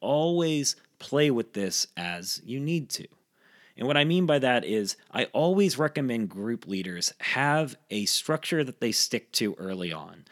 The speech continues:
something that their group members can get comfortable with. They get used to the flow each week. They kn-, kinda know what to expect.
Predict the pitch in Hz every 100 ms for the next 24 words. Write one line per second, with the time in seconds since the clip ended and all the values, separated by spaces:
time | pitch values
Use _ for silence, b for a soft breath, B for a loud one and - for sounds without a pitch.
0 | b - 185 180 196 160 151 107 131 92
1 | 117 113 - 104 92 - - 165 165 131
2 | 147 135 127 - 95 101 - 143 139 -
3 | 117 - - 117 123 120 110 104 - 101
4 | 98 90 - B B 123 147 151 196 220
5 | 156 135 143 156 139 139 113 101 - -
6 | 80 78 _ -